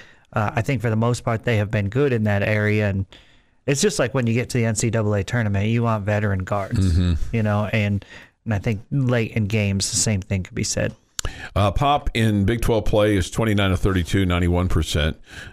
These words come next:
Speaker 2: and Toussaint is twenty-four of thirty, that is eighty percent. Uh, the team in general in Big Twelve play is shooting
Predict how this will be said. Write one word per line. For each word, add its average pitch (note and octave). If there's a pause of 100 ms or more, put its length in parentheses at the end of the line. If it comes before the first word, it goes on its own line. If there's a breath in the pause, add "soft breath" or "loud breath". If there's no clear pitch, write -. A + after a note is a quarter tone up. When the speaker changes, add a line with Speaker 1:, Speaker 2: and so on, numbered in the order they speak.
Speaker 2:
and E2
Toussaint F2
is D#2+
twenty-four F2+
of -
thirty, E2+
that D2+
is C#2 (100)
eighty F2
percent. C#2+ (440 loud breath)
Uh, F2
the E2
team B2
in F#2
general G2
in F2
Big F2
Twelve E2+
play F2
is D#2+
shooting F2+